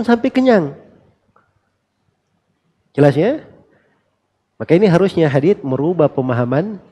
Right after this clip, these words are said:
si penanya. Jangan berkata orang makan sampai kenyang itu haram. Kadang-kadang boleh, tidak ada masalah. Kadang-kadang diperbolehkan. Kenapa dibolehkan kenyang? Memang kadang dia perlu untuk hal itu.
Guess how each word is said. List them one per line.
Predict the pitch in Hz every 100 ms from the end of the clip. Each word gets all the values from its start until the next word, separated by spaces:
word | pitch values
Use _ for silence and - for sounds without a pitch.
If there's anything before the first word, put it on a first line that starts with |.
| _ _
si | -
penanya. | 117 120 120 113 107 - _ _ _ _ _ _ _ _ _ _ _ _ _ _
Jangan | 113 120
berkata | 131 - 160 170
orang | 131 123 120
makan | 123 123
sampai | 113 110 117
kenyang | 117 120
itu | 120 117
haram. | 120 110 101
Kadang-kadang | 135 135 127 123 135 156 127
boleh, | 131 143 120 82 _ _ _
tidak | 113 104 104
ada |
masalah. | 101 92 - - - _ _ _ _ _ _ _ _ _
Kadang-kadang | - 113 107 110 147 139
diperbolehkan. | 104 110 107 104 101 - - _ _ _ _ _ _ _ _ _ _ _
Kenapa | 220 254
dibolehkan | 170 160 156 139 135 123
kenyang? | 110 120 170
Memang | 156 214 233
kadang | 208 214 247 214 -
dia | 156 190
perlu | 226 220 156
untuk | 139 117
hal | 131
itu. | 127 123